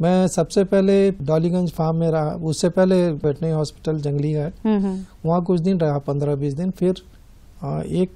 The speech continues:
Speaker 1: साल के लगभग, अ, डॉलीगंज फार्म में रहा,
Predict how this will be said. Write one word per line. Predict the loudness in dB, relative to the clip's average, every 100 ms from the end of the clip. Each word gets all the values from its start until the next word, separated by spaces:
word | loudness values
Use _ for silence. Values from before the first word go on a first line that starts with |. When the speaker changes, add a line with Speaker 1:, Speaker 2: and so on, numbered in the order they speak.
| -8 -2
Speaker 1:
साल | 0 0 0 0
के | 2 2
लगभग, | 2 2 0 0 2
अ, | 0 0 0
डॉलीगंज | 0 0 0 -2 -2
फार्म | -2 -2 -2
में | -4
रहा, | -4 -6